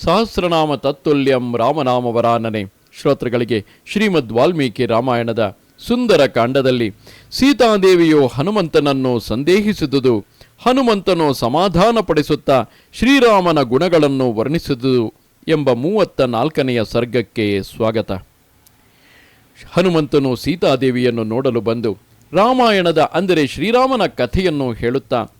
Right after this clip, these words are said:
ಸೀತಾದೇವಿಗೆ, ಸೀತಾದೇವಿಯೊಡನೆ ಬಾಂಧವ್ಯವನ್ನು ಬೆಳೆಸಲು ಪ್ರಯತ್ನಿಸುತ್ತಿದ್ದಾನೆ. ಸೀತಾದೇವಿಯು ಆತನನ್ನು ಕೊಂಡು ಆತನ ಬಾಯಲ್ಲಿ ರಾಮನ ಕಥೆಯನ್ನು ಕೇಳಿ ಆನಂದಗೊಂಡು ತನ್ನ ಪರಿಚಯವನ್ನು ಕೂಡ ಹೇಳಿಕೊಂಡಿದ್ದಾಳೆ.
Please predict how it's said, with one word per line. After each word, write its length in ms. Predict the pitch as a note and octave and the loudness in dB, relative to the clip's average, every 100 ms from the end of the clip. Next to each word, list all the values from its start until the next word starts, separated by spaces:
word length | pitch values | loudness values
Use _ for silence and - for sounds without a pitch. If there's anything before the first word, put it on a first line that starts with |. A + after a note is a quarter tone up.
| _ | _
ಸೀತಾದೇವಿಗೆ, 880 | - A#3+ G3+ F3 D3 C#3+ C3 B2+ G#2+ - - | -6 -2 0 2 0 -2 -2 -2 -4 -8 -10
ಸೀತಾದೇವಿಯೊಡನೆ 920 | A#3+ A3+ F3 D3+ D3 C#3 C3+ B2+ B2+ | -6 0 2 2 0 2 2 0 -4
ಬಾಂಧವ್ಯವನ್ನು 800 | G#2+ G#2 C#3+ F3 G3 G3+ D3+ B2+ | -4 -4 -4 -2 0 0 0 -2
ಬೆಳೆಸಲು 460 | A2+ B2 C3+ A#2+ G2+ | -4 -4 -4 -4 -4
ಪ್ರಯತ್ನಿಸುತ್ತಿದ್ದಾನೆ. 1080 | G2+ G#2+ C3+ C#3 B2 G#2+ A#2 G#2 A#2 G#2+ G#2+ _ _ - | -4 -4 -4 -6 -6 -6 -6 -2 -4 -4 -10 _ _ -10
ಸೀತಾದೇವಿಯು 840 | - G3+ F3 D3+ C#3+ C#3+ C3+ B2+ | -4 0 2 2 2 0 0 0
ಆತನನ್ನು 640 | - C3+ E3 D3+ C#3 B2+ | -2 -2 0 0 -2 -4
ಕೊಂಡು 420 | A#2 C3 C3+ B2+ - _ _ | -2 -2 -2 -4 -6 _ _
ಆತನ 320 | F3 G#3 G3+ F3 | 0 0 0 -2
ಬಾಯಲ್ಲಿ 500 | B2+ D#3 G3+ E3+ D3 | 0 0 2 2 2
ರಾಮನ 460 | C3 F3 G#3 D#3 | 2 2 0 -4
ಕಥೆಯನ್ನು 580 | C3 A#2+ A2+ E3+ F3 C3+ | -4 -6 -4 -2 -2 -4
ಕೇಳಿ 360 | - C3 B2 - _ _ D#3+ | -2 -2 -2 -6 _ _ -2
ಆನಂದಗೊಂಡು 760 | G#3+ G#3+ D#3 C#3 C#3 C3 A2+ - _ - | 0 0 -2 -2 -2 -4 -6 -8 _ -2
ತನ್ನ 220 | A#3+ A3 | 0 -2
ಪರಿಚಯವನ್ನು 880 | - B2 C#3+ - A3+ G3 D#3+ C#3+ B2+ | -4 -6 -6 -4 0 2 0 -2 -4
ಕೂಡ 280 | C3 B2+ | -2 0
ಹೇಳಿಕೊಂಡಿದ್ದಾಳೆ. 1080 | A#2 G#2 - A#2 C3 - A#2 A#2 G#2+ G#2+ A2 | 0 -2 -6 -6 -4 -4 -4 -4 -2 -4 -6